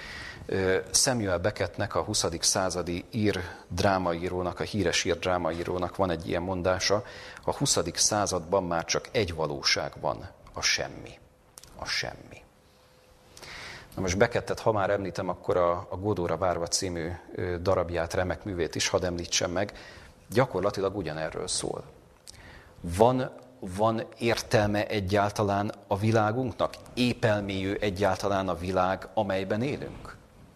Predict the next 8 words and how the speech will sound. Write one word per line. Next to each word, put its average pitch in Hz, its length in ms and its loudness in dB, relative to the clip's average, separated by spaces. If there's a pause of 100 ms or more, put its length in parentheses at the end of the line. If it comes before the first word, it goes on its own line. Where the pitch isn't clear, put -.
Tehát, 95 240 0
tehát - 240 0
a 98 60 4
Godóra 95 380 4
várva 101 300 2
az 98 100 -2
ezt - 180 0
feszegeti. - 560 -6